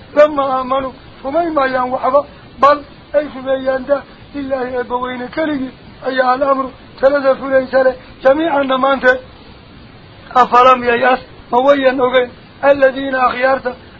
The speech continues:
آمنوا حقا رميي أن لو يشاء الله هدي أبدونه إن الله هدى الناس إن كانوا لله جميعا نمانته لكن سندون ولا يزال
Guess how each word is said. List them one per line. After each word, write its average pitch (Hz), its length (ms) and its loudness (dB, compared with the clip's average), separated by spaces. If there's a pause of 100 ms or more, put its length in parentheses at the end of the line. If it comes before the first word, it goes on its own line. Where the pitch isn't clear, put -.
آمنوا 254 380 -4
حقا 302 320 4
رميي 254 500 -4 (420)
أن 254 100 0
لو 294 240 4
يشاء 269 440 0 (100)
الله 247 480 0 (380)
هدي 320 300 -4 (140)
أبدونه 269 580 0 (340)
إن 269 120 -6
الله 254 340 0
هدى 247 200 0
الناس 254 360 -4 (460)
إن 339 180 2
كانوا 262 420 2
لله 277 440 4 (280)
جميعا 285 400 0
نمانته 254 560 0 (340)
لكن 269 420 -2
سندون 262 720 2 (880)
ولا 254 220 4
يزال 240 440 0